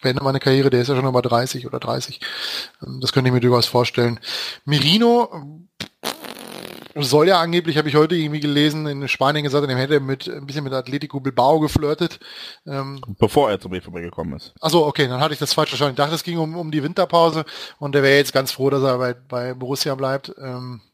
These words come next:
Speaker 2: Nee, ich meine, ich, also vielleicht habe ich es auch falsch verstanden, aber so wie ich verstanden habe, es war, äh, es ging um
Speaker 1: Dann
Speaker 2: Athletik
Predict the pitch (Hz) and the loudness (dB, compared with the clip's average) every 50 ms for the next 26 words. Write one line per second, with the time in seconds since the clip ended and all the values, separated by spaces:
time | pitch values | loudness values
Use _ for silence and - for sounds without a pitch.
0 | _ - 143 95 98 92 98 110 113 123 120 107 90 90 - - - - - 101 | _ -2 0 2 2 4 4 4 4 4 4 4 2 0 -2 -6 -4 0 0 2
1 | 104 101 90 - 104 101 98 - 107 95 95 - 65 - - 101 98 - - 98 | 2 0 -2 0 0 0 0 -2 -4 -8 -8 -8 -6 -2 -2 -2 -2 -2 -6 -6
2 | - - 110 117 113 117 113 98 98 95 92 - - - 95 98 95 90 90 - | -2 0 0 0 0 0 0 0 2 2 2 0 0 -4 -6 -6 -6 -6 -6 -4
3 | - 101 - - 101 98 90 82 98 92 92 - - 92 - - - 87 87 87 | -6 -4 0 0 2 2 2 2 4 4 4 4 0 -4 -4 0 2 4 4 4
4 | 87 87 - - 87 85 92 - - - - - - - - _ _ _ _ - | 4 2 2 0 0 0 0 -2 -8 -18 -20 -20 -20 -20 -20 _ _ _ _ -10
5 | - 101 92 - - 101 95 80 98 101 82 - 101 104 104 131 117 101 - - | -6 -6 -4 0 0 2 4 4 4 4 4 4 4 2 2 2 0 -2 -2 -4